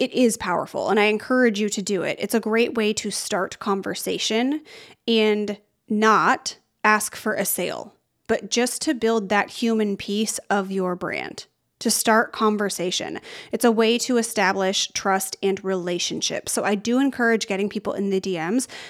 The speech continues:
I do not encourage jumping down their throat with a sale. No, thank you. Think about yourself as a consumer. Would you enjoy that? Probably not. So let them know with a,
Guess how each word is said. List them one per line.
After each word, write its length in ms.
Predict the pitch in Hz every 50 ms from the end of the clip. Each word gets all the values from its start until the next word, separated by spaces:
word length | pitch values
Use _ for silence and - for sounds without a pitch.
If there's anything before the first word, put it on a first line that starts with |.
| - -
I 100 | - 220
do 140 | 214 233 233
not 240 | 220 214 208 - -
encourage 460 | 262 247 - 240 214 208 202 202 -
jumping 340 | - 220 202 - 208 214 202
down 220 | 202 196 190 196
their 160 | 196 185 185
throat 300 | - - 202 185 180 -
with 140 | - 190 190
a 60 | 185
sale. 580 | 185 - - - 180 - - - - - 208 - _ _ _
No, 460 | 208 202 190 - - - - - - - _ _ _ -
thank 260 | 202 180 185 - -
you. 280 | 180 - - - - - _ _ _ _ _ _
Think 180 | - 226 214 226
about 160 | 220 220 -
yourself 320 | - 233 - - 233 226
as 100 | - 214
a 60 | - 220
consumer. 500 | - 220 208 - 220 208 180 170 165 165
Would 220 | 160 190 202 196
you 120 | 233 226
enjoy 280 | 220 220 208 233 240 240
that? 300 | 240 269 294 302 302 - - - - - - 277 -
Probably 680 | - 294 320 302 294 285 302 320 320 330 277 294 302 302
not. 440 | 269 254 247 220 - - - - - _ _ _ _ _ _ _ _ _ _
So 340 | - - 247 226 170 - - - - - - - _ _ _
let 260 | 226 226 254 269 -
them 180 | 302 294 277 262
know 220 | 254 254 254 254
with 200 | 247 240 226 226
a, 200 | 226 214 202 -